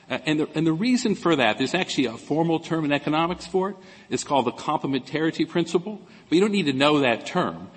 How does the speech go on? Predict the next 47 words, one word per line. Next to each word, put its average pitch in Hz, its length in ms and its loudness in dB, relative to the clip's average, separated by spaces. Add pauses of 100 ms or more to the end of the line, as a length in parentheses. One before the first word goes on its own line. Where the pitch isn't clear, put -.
(120)
It's - 140 -4
just - 180 -2
common 151 340 0
sense. 107 520 -4 (260)
Uh, 117 140 -4 (140)
there's 139 180 0
some 220 260 2
kinds 175 320 -2
of - 120 -4
property, 117 400 0
land 139 280 2
is 139 140 -2
one 135 160 0
of 113 80 -2
them, - 140 -16 (500)
that 135 240 0
can 139 160 0
create 170 520 0
value 95 380 -4 (400)
joined 139 480 2
that 113 140 -4
doesn't 147 340 0
exist 123 400 -4
when 113 140 -4
separate. - 400 -6 (280)
The, - 160 -12
the 147 60 4
most 160 200 2
extreme 214 400 2
example 156 440 0
are 131 60 2
shoes. - 580 0 (320)
No 139 200 4
one 202 120 4
would 196 140 2
pay 160 180 2
very 147 240 2
much 139 260 0
for 123 80 -8
just 123 180 -6
a 123 40 0
right 127 300 0
shoe 131 200 -2
or 120 60 0
a 123 40 2
left 127 280 -2
shoe, - 260 -6